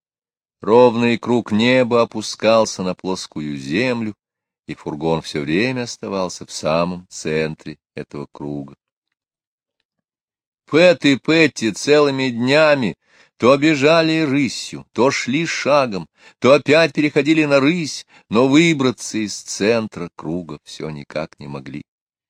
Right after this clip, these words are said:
Когда солнце клонилось к закату, край неба розовел,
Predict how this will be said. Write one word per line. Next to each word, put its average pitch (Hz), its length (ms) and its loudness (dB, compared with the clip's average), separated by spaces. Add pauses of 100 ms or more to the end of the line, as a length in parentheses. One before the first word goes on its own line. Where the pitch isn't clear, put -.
(520)
Когда 92 280 0
солнце 120 460 -2
клонилось 82 460 -4
к 76 60 -12
закату, 95 640 -2 (380)
край 95 280 4
неба 98 320 2
розовел, 127 640 2